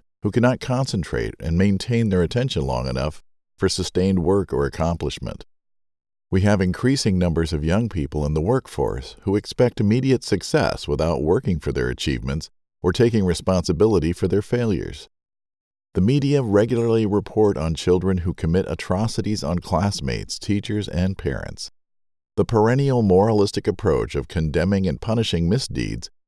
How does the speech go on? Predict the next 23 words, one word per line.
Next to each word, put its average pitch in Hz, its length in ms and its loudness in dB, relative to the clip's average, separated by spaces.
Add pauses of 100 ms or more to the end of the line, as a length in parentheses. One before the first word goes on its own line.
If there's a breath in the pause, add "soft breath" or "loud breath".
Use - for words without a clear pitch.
(100)
has 85 160 2
not 90 340 2
eliminated 80 640 0
these 71 200 -6
problems. 82 680 -4 (720)
Neither 117 380 4
has 113 220 2
the - 80 2
permissive 90 500 2
approach 71 420 -2
that - 180 -2
says, 73 380 0 (420)
"Let - 220 -2
them 156 140 2
express 147 500 0
themselves. 73 720 -4
We 90 180 0
don't 113 260 2
want 101 200 0
to - 160 0
inhibit 87 420 0
our 64 140 0
children." 67 640 0